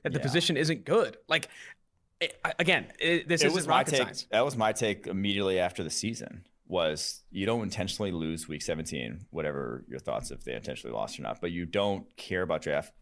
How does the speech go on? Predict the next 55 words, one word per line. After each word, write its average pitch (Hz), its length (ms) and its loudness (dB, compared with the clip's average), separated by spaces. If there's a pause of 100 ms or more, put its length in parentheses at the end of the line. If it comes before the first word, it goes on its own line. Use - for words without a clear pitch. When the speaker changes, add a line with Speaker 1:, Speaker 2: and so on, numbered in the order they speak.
(320)
Speaker 2:
position 76 380 -6
that 76 180 2
much 67 320 -4
unless 123 440 2
you're 135 80 0
in 127 60 0
the 127 60 -2
market 120 260 0
for 113 140 -2
a 92 40 -4
quarterback. - 500 -4 (1200)
And 87 100 4
Speaker 1:
And - 20 4
Speaker 2:
I 151 40 4
Speaker 1:
they 151 60 0
Speaker 2:
think 151 140 4
Speaker 1:
are. 131 80 4
Speaker 2:
they 117 80 2
are 92 140 2 (220)
firmly 123 400 4
in 92 60 2
the 85 40 0
market 78 340 -2
for 65 140 -6
a 60 60 -6
quarterback. 52 400 -8
Speaker 1:
Someone 233 220 2
texted 285 240 2
me 285 100 2
saying 254 220 4
Speaker 2:
And - 60 4
I 233 40 6
Speaker 1:
they - 20 6
have 247 80 6
Speaker 2:
think 247 100 -6
Speaker 1:
two 247 120 4
of 226 80 -2
the 202 80 2
best 220 160 2
Speaker 2:
that's - 100 0
Speaker 1:
quarterbacks 202 320 4
in 214 40 2
the 202 60 4
N 196 40 4
F - 120 0
L. 196 380 4
I 160 60 2
almost 214 260 0
freaking 208 240 2
threw 208 140 2
my 202 100 6
phone 196 260 4
out 196 80 2
the 190 60 2
window. 196 460 2